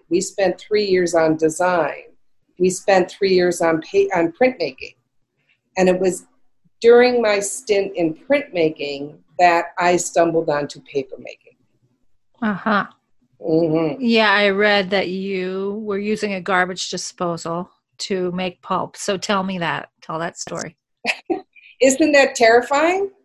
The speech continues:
Speaker 2: No, I've done that. I mean, people, yeah, that is a thing.
Speaker 1: It's a thing.
Speaker 2: Yeah.
Speaker 1: And it, this was so pre-OSHA because using a garbage disposal without any type of protectors on this thing,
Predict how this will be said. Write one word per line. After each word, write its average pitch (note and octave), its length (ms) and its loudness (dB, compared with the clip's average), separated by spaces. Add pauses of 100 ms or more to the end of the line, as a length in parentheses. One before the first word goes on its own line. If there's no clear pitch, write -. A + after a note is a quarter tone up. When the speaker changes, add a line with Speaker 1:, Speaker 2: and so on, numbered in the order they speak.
(680)
Speaker 2:
No, C#4 300 4
I've C#4 260 4
done F4+ 260 2
that. B3+ 340 2
I A#3 140 2
mean, B3+ 320 4
people, D4 480 0 (180)
yeah, C#4+ 360 2
that A3 380 0
is A#3 200 -2
a G#3+ 60 -4
thing. B3+ 400 -6 (480)
Speaker 1:
It's B3 240 4
a B3+ 60 -4
thing. E4 400 0 (100)
Speaker 2:
Yeah. A#3 280 4
Speaker 1:
And A#3 120 -2 (480)
it, A3+ 260 6
this B3+ 200 0
was A#3 160 0
so B3+ 220 4
pre-OSHA G#3+ 720 0
because F#3+ 580 -4 (380)
using C#4+ 520 2
a G3+ 180 -2
garbage A#3+ 460 2
disposal F#3 520 -4
without F3 300 4 (140)
any C#4 260 2
type A3 260 -2
of G3 120 -8
protectors F3 600 -6
on C#3+ 140 -2
this C3 200 -8
thing, G2+ 300 -14